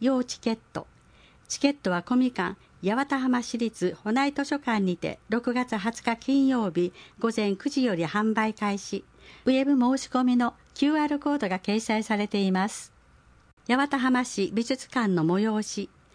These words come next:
午前九時から午後五時まで、最終入館は四時三十分。月曜休館。月曜日祝日の場合は、翌平日休館。市美術館にて、入場料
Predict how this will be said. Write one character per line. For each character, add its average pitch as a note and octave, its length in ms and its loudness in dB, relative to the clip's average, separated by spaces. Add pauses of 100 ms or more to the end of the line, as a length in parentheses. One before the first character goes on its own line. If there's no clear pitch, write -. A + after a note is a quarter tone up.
(520)
午 A#3 160 2
前 G3+ 200 0
九 C4+ 120 -2
時 B3 140 -4
か G#3 120 0
ら F3+ 160 0
午 A#3 160 -2
後 G3 120 0
五 A3+ 120 -2
時 A#3+ 140 -2
ま F3 160 2
で、 - 180 -4 (240)
最 C4+ 300 0
終 C#4 240 2
入 C#4 180 4
館 D#3+ 280 -2
は D#3 220 0
四 G3+ 140 0
時 A#3+ 140 0
三 A3 260 0
十 A#3+ 200 -2
分。 - 280 -8 (480)
月 B3 300 0
曜 C4+ 180 2
休 F#3+ 240 -2
館。 F3 300 -2 (500)
月 B3+ 320 0
曜 C#4 160 2
日 G#3 120 0
祝 A#3 280 -2
日 C#4 220 -4
の C4 160 0
場 B3+ 140 2
合 F#3 180 2
は、 E3+ 180 -2 (140)
翌 A#3 260 -2
平 G#3+ 220 -2
日 B3+ 500 -2
休 G#3 220 -2
館。 F#3 320 -2 (920)
市 - 320 -2
美 A3 140 0
術 C#4 220 -4
館 G3+ 200 0
に F3 180 0
て、 - 200 -6 (440)
入 B3+ 200 2
場 B3+ 260 0
料 A#3 340 0